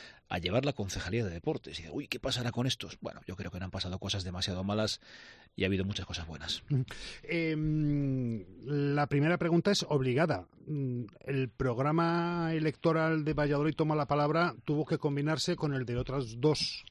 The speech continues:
Speaker 2: eh,
Speaker 1: Ujú.
Speaker 2: presencias de grupos políticos, porque el gobierno municipal es un gobierno de coalición. ¿Eso
Speaker 1: Sí.
Speaker 2: le ha puesto alguna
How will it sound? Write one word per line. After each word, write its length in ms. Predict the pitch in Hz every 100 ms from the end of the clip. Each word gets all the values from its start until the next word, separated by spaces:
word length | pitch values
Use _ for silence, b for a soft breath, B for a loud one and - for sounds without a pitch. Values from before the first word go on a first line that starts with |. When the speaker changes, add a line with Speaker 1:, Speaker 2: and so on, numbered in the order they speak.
| -
Speaker 2:
eh, 680 | 123 120 117 113 107 104 101
Speaker 1:
Ujú. 80 | 101
Speaker 2:
presencias 540 | - 127 143 151 143 -
de 180 | 131
grupos 280 | 123 131 135
políticos, 460 | - 143 143 139 170
porque 320 | 143 127 135 - B B B
el 100 | 120
gobierno 260 | 110 113 123
municipal 440 | 123 120 117 113
es 80 | 117
un 80 | 113
gobierno 260 | 113 113
de 100 | 127
coalición. 640 | 131 110 98 - 131 107 101 - -
¿Eso 380 | - 170 208 208
Speaker 1:
Sí. 60 | 214
Speaker 2:
le 100 | 170
ha 40 |
puesto 240 | 165 180 185
alguna 300 | 156 170